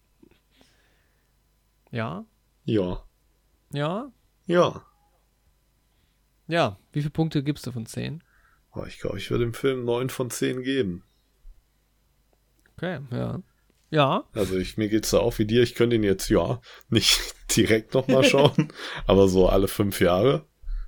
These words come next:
Speaker 2: oder alle
Speaker 1: Ja.
Speaker 2: sieben <laughs> Jahr-, Jahre, ja, <laughs> können wir den schon mal schauen, ja.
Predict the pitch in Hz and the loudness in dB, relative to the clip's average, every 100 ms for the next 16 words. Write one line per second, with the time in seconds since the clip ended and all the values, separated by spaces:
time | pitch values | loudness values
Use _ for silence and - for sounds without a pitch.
0 | - - - - - - - - - - | -10 -6 -6 -8 -12 -18 -20 -18 -4 0
1 | 160 - - 170 160 - 113 110 110 - | 2 2 4 4 2 2 2 6 6 10
2 | 127 - - - - - - 123 120 123 | 8 8 -6 -18 -20 -8 4 10 10 12
3 | 147 - 262 - - 214 - 190 - 190 | 10 12 12 12 12 12 12 12 10 2
4 | - - - - - - - - - 147 | -4 -10 -10 -14 -16 -18 -14 2 6 10
5 | 135 139 151 156 - - - - - 101 | 12 12 10 8 0 -6 -8 0 4 8
6 | 107 - 160 135 90 90 95 | 8 10 12 12 12 10 8